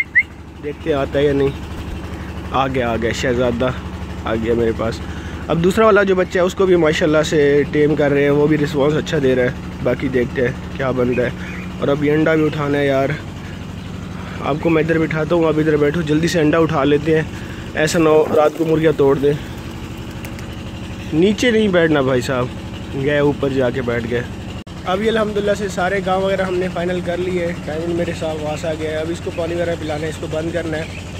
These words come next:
और जो बाकी scene था मुर्गियों का,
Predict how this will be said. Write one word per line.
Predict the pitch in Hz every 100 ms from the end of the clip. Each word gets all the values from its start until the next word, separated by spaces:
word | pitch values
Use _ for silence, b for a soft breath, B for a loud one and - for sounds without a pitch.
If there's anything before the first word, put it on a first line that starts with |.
| - - -
और | 170 180 185 185 180
जो | 196
बाकी | 185 196 240
scene | 233 226 226
था | 214 214 214 208 208 196
मुर्गियों | 180 190 220
का, | 214